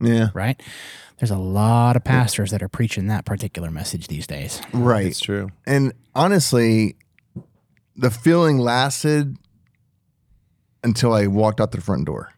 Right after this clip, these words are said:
Speaker 2: Yeah.
Speaker 1: And it was back to my flesh. What's going on today?
Speaker 3: Hmm.
Speaker 1: What am I gonna get into?
Speaker 3: Right. You gotta be challenged. You gotta go to the next, you gotta be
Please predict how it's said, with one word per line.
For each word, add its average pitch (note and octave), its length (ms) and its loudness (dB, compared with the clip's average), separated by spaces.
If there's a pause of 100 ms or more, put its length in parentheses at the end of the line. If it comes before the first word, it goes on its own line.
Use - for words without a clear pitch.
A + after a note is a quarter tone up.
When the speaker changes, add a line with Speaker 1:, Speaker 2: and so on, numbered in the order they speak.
(1080)
Speaker 2:
Yeah. E3+ 200 6 (760)
Speaker 1:
And G#2 180 4
it G2 60 4
was F#2 260 -2 (340)
back G#2+ 240 2
to G#2 60 -2
my F#2+ 160 2
flesh. - 560 -10 (960)
What's G#2+ 240 0
going A2 240 2
on G#2+ 160 2
today? D#2+ 460 -6 (1300)
Speaker 3:
Hmm. D#2 280 -10
Speaker 1:
What G#2+ 140 0
am A#2 80 4
I A2+ 60 4
gonna A2 180 6
get G2 180 2
into? F2 460 -6 (760)
Speaker 3:
Right. F2+ 320 -6
You G2+ 100 -4
gotta C3+ 200 4
be A#2+ 100 -2
challenged. G#2+ 840 -4
You G#2+ 180 -4
gotta G#2 220 -2
go G2+ 360 -2
to - 200 -10
the G2 60 -6
next, - 360 -8
you A2+ 160 -6
gotta A2 160 -2
be G2+ 220 -6